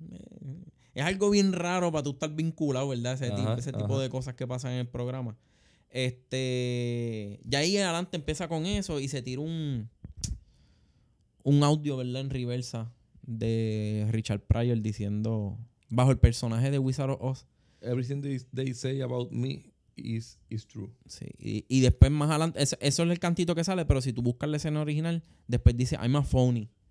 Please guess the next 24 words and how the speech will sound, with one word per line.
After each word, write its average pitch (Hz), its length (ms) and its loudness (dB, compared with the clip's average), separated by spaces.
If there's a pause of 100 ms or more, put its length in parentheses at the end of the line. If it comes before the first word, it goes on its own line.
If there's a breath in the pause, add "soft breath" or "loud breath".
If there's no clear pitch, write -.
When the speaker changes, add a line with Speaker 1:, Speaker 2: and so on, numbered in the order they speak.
(140)
Speaker 2:
Ajá. 113 140 -8
Speaker 1:
Como 110 200 -4
que 110 100 -4
yo 110 100 -2
soy, 123 180 -4
bueno, 170 500 -6
yo 123 120 0
soy 135 180 -2
alguien 143 240 4
fake. - 380 -4 (800 soft breath)
Este 117 1000 2
Speaker 2:
La 120 80 0
canción 127 200 -2
empieza 165 220 -2
como 135 200 -4
suavecita, 117 460 -4
parece 113 260 -6
como 131 180 -8
un 117 60 -4
R 117 140 -4
and 127 100 -8
B, 113 100 -4
¿verdad? 113 320 -6 (180)
Speaker 1:
Sí. - 240 -12